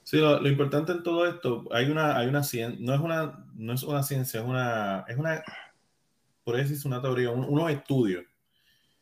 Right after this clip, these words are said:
que se llama el futurismo. Y son personas como Darío que se dedican a eso mismo, a estudiar, a evaluar, a medir, a,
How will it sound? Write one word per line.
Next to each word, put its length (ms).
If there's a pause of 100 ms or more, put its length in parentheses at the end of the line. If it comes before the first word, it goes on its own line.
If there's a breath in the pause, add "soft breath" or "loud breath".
(340)
que 120
se 120
llama 160
el 60
futurismo. 720 (580)
Y 240
son 240
personas 440
como 220
Darío 360
que 100
se 160
dedican 340
a 60
eso 160
mismo, 600
a 240
estudiar, 680
a 60
evaluar, 640
a 80
medir, 640
a, 240